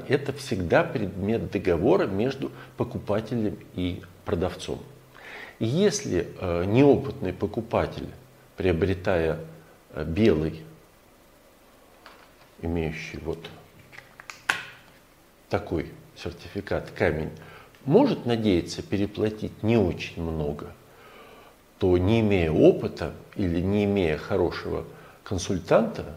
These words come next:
приобретая, э, цветной, фантазийный камень, он переплатит, скорее всего, очень много.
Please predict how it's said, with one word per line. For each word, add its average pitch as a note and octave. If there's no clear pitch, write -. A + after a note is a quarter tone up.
приобретая, F2+
э, -
цветной, B2+
фантазийный F#2
камень, E3
он C#3+
переплатит, G#2+
скорее G2
всего, D#2
очень F2
много. D#2